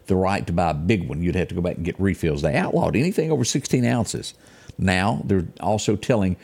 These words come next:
restaurant owners how they can spend their money on their outdoor, uh, sheds, canopies, after businesses had already up to new guidelines and spent up to twenty-five thousand dollars. They're telling them that those are no good anymore.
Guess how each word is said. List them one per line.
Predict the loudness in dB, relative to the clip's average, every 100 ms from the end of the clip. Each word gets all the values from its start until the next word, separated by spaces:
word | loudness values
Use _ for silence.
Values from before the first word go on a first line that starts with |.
| -12 0
restaurant | 2 2 2 2 4
owners | 4 4 4 4
how | 4 6
they | 4
can | 4 4
spend | 4 4 4 4
their | 4
money | 4 4 2 2 0
on | 0 2
their | 2 0
outdoor, | -6 -6 0 2 4 4 2 -2 -20 -20 _ -18
uh, | -12 -4
sheds, | -2 2 4 4 2 0
canopies, | -2 0 2 2 0 -2 -4 -16 _ -20 _ _ _ -6
after | -2 0 2
businesses | 2 2 0 0 -2 -2
had | 0
already | 0 2 2 4 2 0 -4 _ -2
up | -2 -2
to | -2
new | 2 2
guidelines | 4 2 4 2 2 0
and | -2
spent | 0 -2
up | -2
to | -6
twenty-five | -2 -2 0 -2 0
thousand | 0 2 2
dollars. | 2 0 -2 -6 -14 -14 -6
They're | -2
telling | 2 2 4
them | 2
that | 2
those | 2 2
are | 2
no | 2
good | 4 4 4
anymore. | 2 0 -2 -6